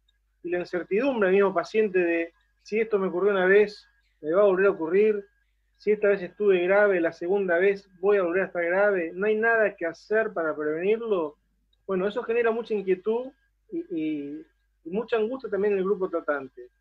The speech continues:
O sea que creo que es un tema que le vamos a sacar mucho provecho en la discusión de hoy,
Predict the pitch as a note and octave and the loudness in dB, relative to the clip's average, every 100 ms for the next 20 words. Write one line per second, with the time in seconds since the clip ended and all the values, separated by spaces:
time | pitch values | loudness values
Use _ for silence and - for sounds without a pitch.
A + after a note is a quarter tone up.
0 | _ _ _ - F3 F3 A3+ A#3+ A3+ A3 | _ _ _ -12 -6 -6 -4 -4 -6 -6
1 | G3 G#3 A#3 A3 F3 F3+ G3+ F#3+ E3 F3+ | -2 2 2 0 0 -2 -2 -4 -8 -2
2 | G3+ G3 A#3+ A3 F#3+ F3+ F#3+ G3+ G3+ G#3 | -2 -2 -4 -2 0 2 4 4 2 -2
3 | G#3+ _ _ _ _ D#3+ E3 D#3 D#3+ D3 | -2 _ _ _ _ -6 -6 -6 -10 -6
4 | F#3+ F#3+ F3+ F3+ G3+ A3 A#3+ | -4 -2 -2 2 4 2 0